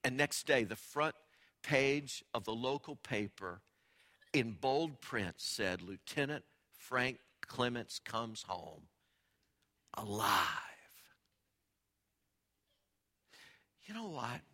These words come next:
Somebody said perhaps the best word to describe Easter is surprise.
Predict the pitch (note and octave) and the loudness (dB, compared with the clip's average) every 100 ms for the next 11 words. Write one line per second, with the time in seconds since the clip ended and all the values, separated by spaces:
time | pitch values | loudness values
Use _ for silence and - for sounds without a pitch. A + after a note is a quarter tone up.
0 | _ _ _ _ _ _ _ _ _ _ | _ _ _ _ _ _ _ _ _ _
1 | _ _ _ _ _ _ _ _ _ _ | _ _ _ _ _ _ _ _ _ _
2 | _ _ - - A#3 B3 A3+ E3+ - - | _ _ -10 -6 -4 0 0 2 -2 0
3 | C#3+ C#3 - A#2 G2 F#3+ G#3 - - G#2 | 2 2 0 -2 2 2 2 -4 -6 -8
4 | F2 C#3+ D#3+ - A#2 B2 A#2+ G2 F2 - | 2 2 2 -6 -6 -2 -2 -2 -6 -14
5 | E2+ - - A#2+ A2 A2+ G#2+ A2 - - | -14 -12 -8 0 2 2 -4 -8 -10 -10
6 | E2+ F2 - _ _ _ _ _ _ _ | -12 -16 -20 _ _ _ _ _ _ _
7 | _ _ _ _ _ _ _ _ _ _ | _ _ _ _ _ _ _ _ _ _
8 | _ _ A#2+ - A2 - C3+ G#2 - - | _ _ -6 -6 -8 -6 -2 -2 -2 -10
9 | - - - | -14 -14 -14